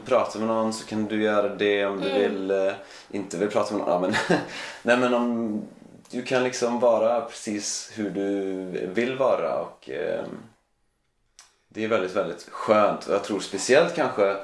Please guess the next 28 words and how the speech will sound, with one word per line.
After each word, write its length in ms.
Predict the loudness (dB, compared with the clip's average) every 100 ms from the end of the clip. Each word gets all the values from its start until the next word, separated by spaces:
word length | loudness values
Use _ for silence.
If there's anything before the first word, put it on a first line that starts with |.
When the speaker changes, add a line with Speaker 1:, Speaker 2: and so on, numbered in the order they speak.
| -12 -2
Speaker 1:
om 160 | 0 0
man 140 | 0
kommer 300 | -2 0 -2
från 480 | 2 4 6 4 -4 -12 -20 -20 -8
ett 200 | -8 0
land 300 | 2 2 0
som 260 | 0 0
Sverige 460 | 2 4 4 4 2
där, 220 | 4 4
där 140 | 2 -2
vi 120 | 2
har 260 | 4 4
lite 180 | 2 -2
mer 180 | -2 -2
så 120 | 0
här 120 | -2
strikt, 640 | -2 -6 -6 -6 -12 -8 -6 -4 -4 -4 2
Speaker 2:
Visst. 480 | 2 0 -8 -10 -6
Speaker 1:
strikta 640 | -2 -2 0 2 4 4
sociala 520 | 2 0 2 4 2
normer. 580 | 2 2 2 2 2 2 2
Och 40 | 0
man, 40 |
Speaker 2:
Mm. 140 | 0 4
Speaker 1:
folk, 200 | 4 4
jag 100 | 0
tror 140 | -4
folk 500 | 0 0 0 -4 -16